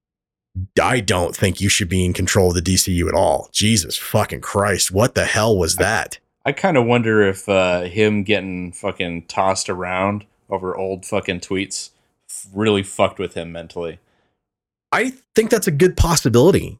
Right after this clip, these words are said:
Speaker 1: Yeah. I mean, the, who the, like, who in their right mind would keep Ezra Miller for anything?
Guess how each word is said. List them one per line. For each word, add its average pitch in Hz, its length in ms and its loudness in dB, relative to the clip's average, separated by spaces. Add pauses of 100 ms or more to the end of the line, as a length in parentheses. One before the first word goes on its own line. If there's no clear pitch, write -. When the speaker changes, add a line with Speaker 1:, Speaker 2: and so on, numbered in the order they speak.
(140)
Speaker 1:
Yeah. 123 280 0 (720)
I 139 80 2
mean, 135 300 2 (100)
the, 135 240 4 (540)
who 233 140 6
the, - 220 2
like, 117 240 2
who 208 160 2
in 269 60 6
their 175 120 4
right 131 200 2
mind 123 220 4
would 98 140 0
keep 131 240 2
Ezra 123 260 4
Miller 98 560 2
for - 220 -6
anything? 117 540 0